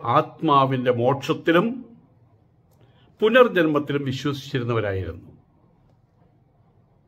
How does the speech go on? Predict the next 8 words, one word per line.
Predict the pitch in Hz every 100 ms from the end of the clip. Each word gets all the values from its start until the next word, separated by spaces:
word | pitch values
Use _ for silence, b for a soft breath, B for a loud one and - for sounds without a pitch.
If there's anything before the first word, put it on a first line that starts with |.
| _ _ _ _ _ _ _ _ _ _ _ _ _ _ _ _ _ _ _ _ _ _ _ _ _ _ _ b b -
പാപിയായിട്ടുള്ള | 165 202 233 240 233 220 214 214
ഒരാളുടെ, | 196 180 175 165 170
പാപം | 165 151 165 185 214 180
ചെയ്തിട്ടുള്ള | 185 180 175 175 165
ഒരാള്, | 156 147 147 147 - - _ _ _ b b b
അധർമ്മിയായിട്ടുള്ള | 135 156 202 220 220 202 190 180 180
ഒരാളുടെ | 160 151 139
ആത്മാവ് | 117 117 147 147 151